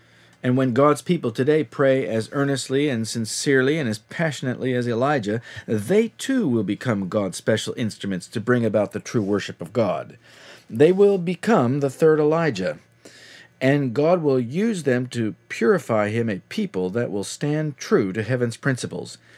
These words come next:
even in the midst of severe trial and persecution of the last days. The times of Elijah are prophetic and a type of the persecution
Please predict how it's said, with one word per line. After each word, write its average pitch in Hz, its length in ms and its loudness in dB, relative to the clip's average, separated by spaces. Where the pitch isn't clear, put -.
even 165 280 2
in 139 100 2
the 127 80 2
midst 139 300 0
of 110 100 -6
severe 117 400 0
trial 117 500 -2
and 101 160 -6
persecution 120 720 -4
of 98 60 -2
the 107 80 -2
last 113 320 -2
days. 101 480 -4
The 90 80 -8
times 180 440 0
of 190 80 2
Elijah 143 480 2
are 110 140 -2
prophetic 104 880 -4
and 107 120 -2
a 101 100 2
type 208 520 0
of 113 140 -2
the 113 80 -2
persecution 104 1000 -6